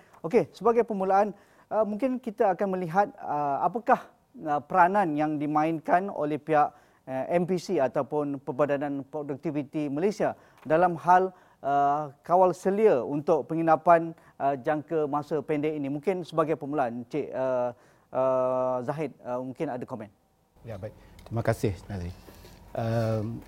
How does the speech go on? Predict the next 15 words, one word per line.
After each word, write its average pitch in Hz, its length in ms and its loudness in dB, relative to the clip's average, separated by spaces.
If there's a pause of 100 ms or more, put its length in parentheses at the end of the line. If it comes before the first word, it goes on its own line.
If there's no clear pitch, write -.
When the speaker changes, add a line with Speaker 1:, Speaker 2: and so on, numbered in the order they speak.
(200)
Speaker 2:
mungkin 127 240 0
saya 139 160 0
perlu 120 240 -2
garis 113 320 0
bawahi 98 480 0
bahawa 107 540 -2 (160)
M 113 160 -6
P 123 80 -6
C 131 240 -2
kita - 240 -6
percaya 110 480 -4
bahawa 107 560 -4 (160)
digital 120 400 0
teknologi 123 480 0
ini 107 400 -6